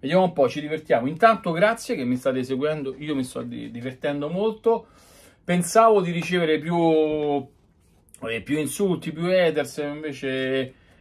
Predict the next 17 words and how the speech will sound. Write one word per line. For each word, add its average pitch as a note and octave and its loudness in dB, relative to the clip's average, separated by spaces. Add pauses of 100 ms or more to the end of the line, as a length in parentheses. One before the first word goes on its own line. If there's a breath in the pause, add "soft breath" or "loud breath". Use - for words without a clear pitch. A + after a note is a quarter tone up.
eh, B2+ -2
vedo C#3 2
anche D#3 0
tanti D#3+ 0
complimenti, F3 -4
ma C#3+ 0
dai, A#2+ 0 (200 loud breath)
ogni D3 -4
tanto E3+ 2
proverò D3 4
a C#3+ 6
rispondervi, B2+ 0 (200 soft breath)
eh, B2+ 0
piano C3 0
piano. G#2 0 (680)
Mi D3 0
raccomando, E3+ 2